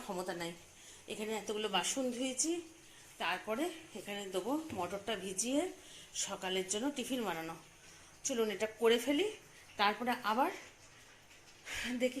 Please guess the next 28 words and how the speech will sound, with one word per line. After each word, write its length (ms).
কিভাবে 300
গল্প 160
করতে 300
পারি। 180
শেষ 200
গল্পটা 360
করতেই 440
হবে 220
আপনাদের 340
সঙ্গে। 200
কি 80
করছেন 280
বলুন 180
সবাই? 200
খাওয়া 240
দাওয়া 140
নিশ্চয়ই 460
করতে 280
বসে 240
গেছেন, 260
নাহলে 200
তৈরি 240
হচ্ছে। 280
যাই 240
হোক, 120
আচারটা 400
আর 140
এখানে 180